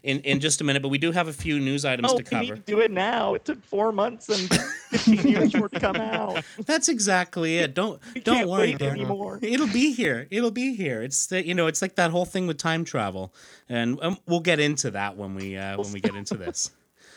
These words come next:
Speaker 3: Hmm.
Speaker 1: But, uh, Darren, you, or, uh, sorry, Matt, you had the first news item.
Speaker 3: Yeah, and, uh, that's, uh, Legion artist Rick Estrada has passed away, and he is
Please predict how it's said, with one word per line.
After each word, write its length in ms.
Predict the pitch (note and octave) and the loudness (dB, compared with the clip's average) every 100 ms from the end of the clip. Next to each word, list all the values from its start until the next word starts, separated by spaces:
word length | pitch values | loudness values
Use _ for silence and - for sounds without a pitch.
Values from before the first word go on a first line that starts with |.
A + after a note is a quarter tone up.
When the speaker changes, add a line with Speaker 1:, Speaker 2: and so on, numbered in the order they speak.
| - - | -16 -6
Speaker 3:
Hmm. 240 | D#3 A2 F2 _ | -4 -4 -8 _
Speaker 1:
But, 220 | - D#3 - | -4 -4 -2
uh, 200 | F3 D#3+ | -2 -2
Darren, 320 | D#3 F#3+ E3 F3 | 2 2 4 2
you, 120 | G3 F3 | 0 0
or, 140 | E3 | 2
uh, 160 | D#3 D3+ - | 2 0 -6
sorry, 240 | - E3+ C3+ | -4 0 2
Matt, 300 | D3 A2+ C3 | 4 2 0
you 100 | D#3 | 0
had 300 | D#3+ D3+ C3+ | 0 0 -2
the 160 | C3 | -4
first 360 | B2+ D3 C#3+ - | -2 -4 -4 -2
news 200 | B2+ A#2 | -2 0
item. 260 | A2+ C#3+ E3+ _ _ _ _ _ _ - | -2 -2 -8 _ _ _ _ _ _ -6
Speaker 3:
Yeah, 160 | E3 C3+ C3 | -4 -4 -4
and, 280 | G#2 G#2 | -4 -4
uh, 260 | A#2 G#2 G2+ | -2 -2 -2
that's, 360 | A2 B2+ - A2+ | -2 -2 -4 -4
uh, 140 | G2 - - _ _ | -8 -10 -20 _ _
Legion 420 | A2 B2+ D#3+ D#3 | -8 -4 -4 -2
artist 460 | D3+ D3 C#3 - - | 0 0 0 -4 -10
Rick 320 | G#2 B2 - | -6 -8 -4
Estrada 640 | D3 - - B2 A#2+ G2+ E2+ | -4 -4 -2 -2 -2 -2 -6
has 540 | - F#2 F2+ E2+ - | -6 -4 -4 -4 -4
passed 440 | - G#2+ G2 - | -4 -4 -2 -4
away, 360 | A2 G2 G2+ C3 - - - - _ _ - | -2 -2 0 -2 -4 -20 -20 -20 _ _ -4
and 300 | C#3 C#3 C3+ | 0 0 -2
he 500 | C3+ - D3 D#3+ F3 | -6 -10 -6 -4 -4
is 440 | D#3 B2+ B2+ A#2 | -2 0 0 -4